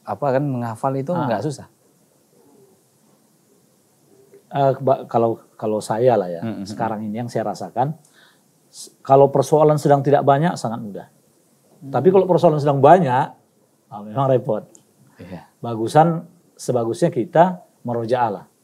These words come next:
Speaker 1: Merojaah.
Speaker 2: Jangan nambah.
Speaker 1: Kalau lagi perbanyak masalah.
Speaker 2: Iya, banyak masalah. Kadang-kadang sampai nggak,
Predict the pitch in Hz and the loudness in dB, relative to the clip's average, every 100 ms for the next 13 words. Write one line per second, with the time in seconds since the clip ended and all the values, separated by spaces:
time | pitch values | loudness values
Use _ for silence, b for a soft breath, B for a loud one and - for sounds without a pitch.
0 | _ 104 95 92 - 127 131 131 123 95 | _ -10 -8 -10 -6 -4 0 0 -2 -6
1 | - _ _ _ _ _ - 113 117 110 | -12 _ _ _ _ _ -4 -2 0 -2
2 | 110 113 107 107 107 104 101 104 101 120 | -2 -4 -4 -4 -6 -6 -6 -6 -4 4
3 | 131 131 113 110 113 104 107 98 92 _ | 6 6 2 -2 -8 -12 -14 -16 -18 _
4 | 123 123 127 139 147 135 127 127 123 120 | -6 -4 -4 -4 0 0 0 0 -2 -4